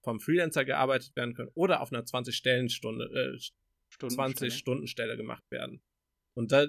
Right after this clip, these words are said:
Speaker 1: das ist auch so ein Geheimtipp für die Startups. Wenn ihr euch jemanden nicht leisten könnt,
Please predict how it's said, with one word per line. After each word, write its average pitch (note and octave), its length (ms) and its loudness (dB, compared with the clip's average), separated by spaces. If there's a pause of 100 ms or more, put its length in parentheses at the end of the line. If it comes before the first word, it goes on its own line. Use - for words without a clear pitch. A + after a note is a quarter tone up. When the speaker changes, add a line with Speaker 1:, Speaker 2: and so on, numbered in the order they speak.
(280)
Speaker 1:
das C#3 220 2
ist D#3+ 200 -6
auch C3+ 320 0
so C3+ 160 -6
ein A#2+ 160 0
Geheimtipp B2+ 540 -2
für B2+ 100 -6
die A#2 100 -6
Startups. D#3+ 720 2 (420)
Wenn C#3 140 6
ihr D3+ 140 2
euch A#2+ 200 -4
jemanden A2+ 300 -4
nicht - 160 -10
leisten B2+ 480 6
könnt, - 480 -6